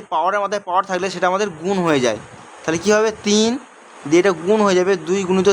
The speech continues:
তিন হয়ে যাবে। তাহলে উত-, আমাদের কত হয়ে যাচ্ছে? তিনের মাথায় তিন দুগুণে ছয়, আর তিনের মাথায় ছয়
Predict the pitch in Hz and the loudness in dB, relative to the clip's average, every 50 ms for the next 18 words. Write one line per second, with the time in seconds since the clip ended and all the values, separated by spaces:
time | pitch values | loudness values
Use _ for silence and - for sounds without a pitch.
0 | 190 - - 185 170 156 143 127 120 113 107 107 107 - - - - - - - | 0 0 -2 0 0 2 2 2 2 2 2 0 -2 -6 -10 -14 -14 -14 -14 -10
1 | - - 160 175 175 180 175 - - - - - - - 151 170 185 190 175 180 | -4 -2 0 2 2 0 0 -4 -12 -18 -18 -10 -6 -2 0 0 0 0 -2 -2
2 | 190 202 202 208 214 208 202 - - 233 247 320 320 - - - - - - - | -2 0 2 2 2 2 0 -2 -2 0 0 0 -2 -6 -14 -20 -20 -20 -18 -12
3 | - - 180 185 196 196 196 196 196 226 233 262 349 - - - - - - - | -2 0 2 2 4 2 2 2 2 2 0 0 -2 -6 -12 -20 -20 -20 -6 -2
4 | 185 185 185 185 190 180 208 214 233 226 - - - 165 135 117 110 - - - | 0 2 2 2 2 2 2 0 0 -2 -4 -2 0 0 0 0 0 -4 -10 -18
5 | - - - - - 147 143 - - 180 185 196 190 190 190 208 202 196 - - | -20 -20 -18 -8 -6 -6 -6 -2 0 2 2 2 2 2 2 0 -2 -4 -2 0
6 | 190 208 | 0 0